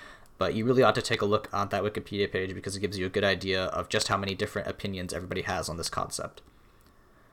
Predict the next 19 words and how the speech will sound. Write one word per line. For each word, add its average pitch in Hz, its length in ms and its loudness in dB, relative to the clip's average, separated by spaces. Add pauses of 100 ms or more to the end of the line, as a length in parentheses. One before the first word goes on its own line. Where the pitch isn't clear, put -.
(340)
Um, 107 100 -6
those 160 240 6
who 160 120 4
do 135 240 8
believe 123 420 4
in 107 360 -4 (240)
the, 104 300 0
uh, 98 220 2
the 104 260 4
kind 110 220 0
of 95 100 -2
rapture 95 460 2
that, 95 320 0 (140)
that 95 120 -2
we 98 80 0
see - 220 -2
in 92 80 -2
Left 90 220 -2
Behind 92 440 -2